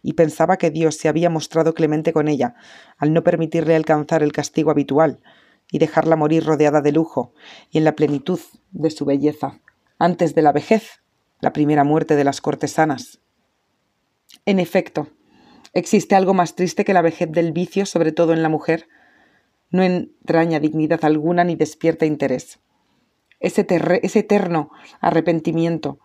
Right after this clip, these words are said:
no del mal camino seguido, sino de los cálculos más urdidos y del dinero mal empleado. Es una de las cosas más tristes que oír se puedan.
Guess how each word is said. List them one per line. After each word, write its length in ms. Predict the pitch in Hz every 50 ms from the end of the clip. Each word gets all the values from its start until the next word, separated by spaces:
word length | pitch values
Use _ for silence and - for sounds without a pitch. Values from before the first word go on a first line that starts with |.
| _ _ - - - - -
no 120 | 208 240
del 160 | 247 254 240
mal 160 | 226 214 202
camino 320 | 202 190 180 180 175 170 160
seguido, 480 | 160 - 165 160 165 151 151 151 - _ _ _ _ _ _ _ _ _
sino 320 | _ - - 202 190 190 175
de 80 | 180
los 220 | 175 170 165 - -
cálculos 500 | - 208 202 202 - 185 165 165 165 180
más 180 | 175 170 -
urdidos 460 | 180 165 160 160 160 156 170 175 -
y 40 | 185
del 160 | 156 160 156
dinero 300 | 147 151 156 160 151 160
mal 140 | 156 151 151
empleado. 580 | 143 143 135 147 147 143 139 135 123 139 - _ _ _ _ _ _ _ _ _ _ -
Es 160 | - 175 -
una 140 | 190 185 170
de 80 | 147 160
las 160 | 151 147 -
cosas 300 | - 165 160 - 151 -
más 220 | 170 170 156 -
tristes 380 | - 175 180 165 - - 165 165
que 100 | - 156
oír 140 | 151 160 156
se 140 | - - 135
puedan. 460 | - 147 139 123 123 139 139 -